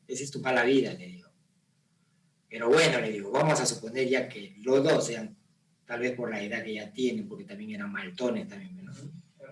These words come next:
Entonces, más o menos como a los cuarenta y tantos, a cincuenta años, más o menos se casó. Y así, este,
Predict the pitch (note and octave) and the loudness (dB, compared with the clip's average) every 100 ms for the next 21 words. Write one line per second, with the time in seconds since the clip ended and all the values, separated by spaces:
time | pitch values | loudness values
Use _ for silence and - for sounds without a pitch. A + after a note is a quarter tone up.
0 | D3+ E3+ _ _ _ - G3+ G3+ - - | -20 -20 _ _ _ -20 -14 -12 -12 -10
1 | G#3+ G#3+ G#3+ D#3 - G3+ F#3+ F3+ - - | -8 -6 -6 -6 -8 -10 -12 -14 -14 -16
2 | - - F#2+ F#2 F#2 - B2 A2+ G2 G#2 | -16 -18 -16 -14 -12 -2 -2 0 -2 -2
3 | A2 A#2 A2+ C3 A2+ G#2 G#2+ G#2+ A2+ G#2 | -6 -4 0 2 2 -2 -4 -6 -8 -10
4 | G2 - - C#3 - - _ _ _ _ | -12 -10 -8 -8 -12 -20 _ _ _ _
5 | C3 D3 - _ _ _ _ _ _ _ | -18 -16 -16 _ _ _ _ _ _ _
6 | - _ - - _ _ _ _ D#3+ - | -20 _ -20 -20 _ _ _ _ 4 6
7 | - B3+ A3 C#3+ - C3+ A#2+ A2+ G2+ F2+ | 8 8 8 4 0 -2 -2 -2 -6 -12